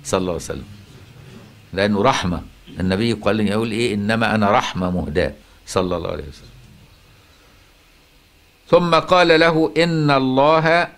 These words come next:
قد وضع عن الجاهلية ما عملوا، فاستأنف عملك". طالما أنت أسلمت خلاص، ربنا عفى عن أهل الجاهلية أعمالهم طالما أسلموا، فاستأنف عملك،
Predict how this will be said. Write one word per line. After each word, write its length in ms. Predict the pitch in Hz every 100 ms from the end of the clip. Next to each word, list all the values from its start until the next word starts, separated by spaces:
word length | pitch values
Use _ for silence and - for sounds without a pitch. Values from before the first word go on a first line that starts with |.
| -
قد 180 | 131 120
وضع 380 | 117 143 156 139
عن 300 | 123 120 120
الجاهلية 920 | 110 107 120 117 120 139 131 - 113
ما 180 | 117 113
عملوا، 520 | 107 120 101 87 78
فاستأنف 800 | - 117 - 151 143 139 127 127
عملك". 420 | 113 104 82 78 - -
طالما 320 | - 117 131 127
أنت 160 | -
أسلمت 540 | 104 104 117 135 135 120
خلاص، 480 | 110 104 143 147 - - - -
ربنا 420 | 110 104 131 135
عفى 380 | 120 127 139 139
عن 280 | 120 110 107
أهل 240 | 131 123
الجاهلية 560 | 113 107 107 107 127 127
أعمالهم 540 | 107 101 120 147 151 135
طالما 440 | 147 127 143 -
أسلموا، 400 | 123 - 76 64 - _ _ _ _ -
فاستأنف 560 | 113 - 147 131 123 123
عملك، 400 | 151 165 175